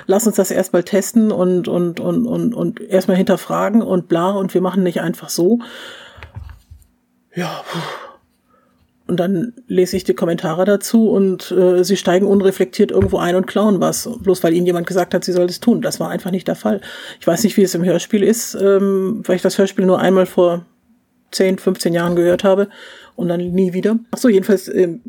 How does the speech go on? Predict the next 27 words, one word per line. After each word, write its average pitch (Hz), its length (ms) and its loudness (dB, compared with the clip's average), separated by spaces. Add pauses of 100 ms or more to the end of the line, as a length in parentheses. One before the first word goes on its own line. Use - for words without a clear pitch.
(1600)
die - 320 -6
Geschichte 202 340 0
ist, - 220 -2
ist 196 220 -2
nicht 202 240 2
so, 196 320 2
ich - 120 -6
meine, 196 260 4
wenn 196 120 4
sie 196 120 0
den 190 120 0
Titel 226 240 0
hätte, 202 240 2
Hörendes 196 380 2
Auge, 180 240 0
wären 180 160 -2
sie 175 100 -4
vielleicht 180 220 -2
ein 190 40 2
bisschen 190 220 0
besser 175 240 -2
im, 175 160 -2
im 170 160 -4
Gedächtnis 185 400 -2
geblieben, 165 380 -2
aber 165 180 -4
sonst 175 340 -8